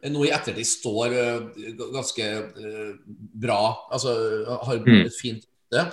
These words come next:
Speaker 1: Og jeg føler at, eh, Solos, ja, selvsagt, Solo-karakteren er jo med i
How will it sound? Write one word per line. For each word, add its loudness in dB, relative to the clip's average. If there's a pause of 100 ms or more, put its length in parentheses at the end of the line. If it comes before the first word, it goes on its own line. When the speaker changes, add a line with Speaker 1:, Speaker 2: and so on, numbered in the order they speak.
(300)
Speaker 1:
Og 4
jeg -2
føler 2
at, -4 (160)
eh, 4
Solos, 0
ja, 4
selvsagt, -2 (100)
Solo-karakteren -2
er 0
jo -2
med -4
i -2